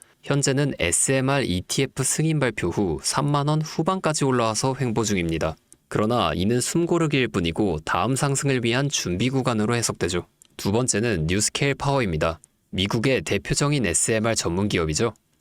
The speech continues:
세계 최초로 미국 원자력 규제위원회로부터 설계 인가를 받은 기업이며, 보이저 시리즈를 통해 상업용 에스엠알 건설에 착수한 상태입니다.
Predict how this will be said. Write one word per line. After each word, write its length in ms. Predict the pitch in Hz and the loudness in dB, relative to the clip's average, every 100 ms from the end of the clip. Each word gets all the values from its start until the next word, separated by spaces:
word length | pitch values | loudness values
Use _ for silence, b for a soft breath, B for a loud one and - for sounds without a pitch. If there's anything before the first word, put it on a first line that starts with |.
| - | -10
세계 380 | - 151 151 | -4 -2 -2
최초로 540 | 156 156 156 143 147 147 | 0 -2 -2 0 2 0
미국 480 | 98 87 113 113 - | 0 0 0 -4 -2
원자력 520 | 82 90 117 135 139 | -2 0 0 0 0
규제위원회로부터 1120 | - 92 117 123 113 95 87 82 78 110 82 | -2 0 2 2 2 0 0 -2 -2 -2 0
설계 480 | 73 - 143 135 143 | -2 0 0 0 0
인가를 440 | - 85 95 131 120 | 0 -4 0 0 0
받은 260 | 104 92 | -2 -2
기업이며, 500 | 82 80 78 98 87 - b b - | -2 -2 -2 -2 -4 -6 b b -4
보이저 400 | 107 120 127 147 | 0 2 2 2
시리즈를 560 | - 143 135 135 123 | 2 2 2 2 0
통해 320 | 117 123 143 | 0 0 2
상업용 640 | 147 - 160 156 151 156 - | 0 0 0 2 2 2 2
에스엠알 540 | 87 - - 135 127 | 0 2 2 2 2
건설에 420 | 104 95 98 101 | 0 0 0 0
착수한 460 | 104 - - - 120 | -2 -4 -2 0 0
상태입니다. 680 | 117 104 101 85 80 80 | 0 0 0 0 0 -2